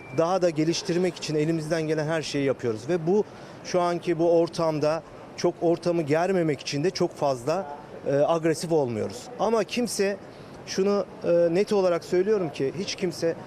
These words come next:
Galatasaray'ın haklarını savunmadığımızı düşünmesin. Biz her masada varız. Her masada da Galatasaray'ın haklarını sonuna kadar da savunuruz. Ve kimse de Galatasaray'ın haklarını yiyemez. Biz bütün kurulan oyunların hepsinin farkındayız.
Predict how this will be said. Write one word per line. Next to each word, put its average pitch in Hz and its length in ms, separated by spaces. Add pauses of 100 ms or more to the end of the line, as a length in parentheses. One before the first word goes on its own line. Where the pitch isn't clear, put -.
(1200)
Galatasaray'ın 175 500
haklarını 170 520
savunmadığımızı 160 720
düşünmesin. 135 500 (300)
Biz 185 140
her 220 160
masada 180 400
varız. 196 320 (340)
Her 220 180
masada 185 400
da 196 160 (140)
Galatasaray'ın 185 460
haklarını 180 400
sonuna 196 320
kadar 185 340
da 190 60
savunuruz. 151 500 (720)
Ve 185 80
kimse 202 380
de 170 60
Galatasaray'ın 170 460
haklarını 156 500
yiyemez. 139 480 (340)
Biz 196 200
bütün 208 300
kurulan 175 480
oyunların 170 500
hepsinin 180 400
farkındayız. 135 680